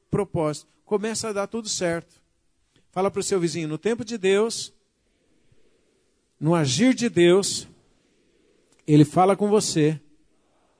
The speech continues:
Ele fala com os irmãos, Ele prepara as circunstâncias."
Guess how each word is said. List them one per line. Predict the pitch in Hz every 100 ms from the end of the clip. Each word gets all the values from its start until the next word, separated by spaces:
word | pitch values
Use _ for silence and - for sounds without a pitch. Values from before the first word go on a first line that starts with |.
| _ _ _ _ _ _ -
Ele | 139 135
fala | 160 175
com | 190
os | 185
irmãos, | 185 160 135 135 - - _ _ _ _ _ _ _ _ _ _ 151
Ele | 147
prepara | - 147 139 139
as | 135
circunstâncias." | 147 131 143 - 117 107 - - -